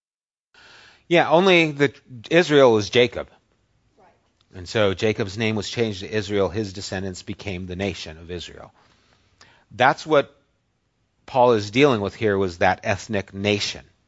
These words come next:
Speaker 1: And he's saying that not everyone who is ethnically from these people are actually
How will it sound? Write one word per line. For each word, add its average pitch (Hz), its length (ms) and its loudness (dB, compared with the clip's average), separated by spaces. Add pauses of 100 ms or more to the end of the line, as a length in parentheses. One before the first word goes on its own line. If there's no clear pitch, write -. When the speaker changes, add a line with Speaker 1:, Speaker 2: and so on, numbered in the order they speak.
(600)
Speaker 1:
And 92 160 -6
he's 127 180 -4
saying 113 380 0
that 95 260 2 (300)
not 127 320 0
everyone 143 380 2
who 120 200 2
is 107 400 0 (240)
ethnically 110 640 -4
from 107 400 -2
these 95 240 -4
people 98 440 -4
are 98 220 -4
actually 95 680 -4